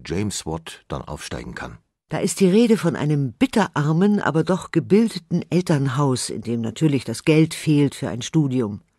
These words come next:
Speaker 1: Die Botschaft ist klar. Da muss sich einer von ganz, ganz unten mühsam ganz nach oben arbeiten.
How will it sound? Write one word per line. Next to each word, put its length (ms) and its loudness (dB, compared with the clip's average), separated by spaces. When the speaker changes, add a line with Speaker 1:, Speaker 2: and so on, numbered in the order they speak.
Speaker 1:
Die 80 4
Botschaft 420 4
ist 140 -4
klar. 340 0
Da 80 4
muss 160 4
sich 200 -2
einer 200 0
von 220 -2
ganz, 460 0
ganz 360 -6
unten 440 -2
mühsam 800 0
ganz 400 -4
nach 200 -6
oben 280 -4
arbeiten. 540 -14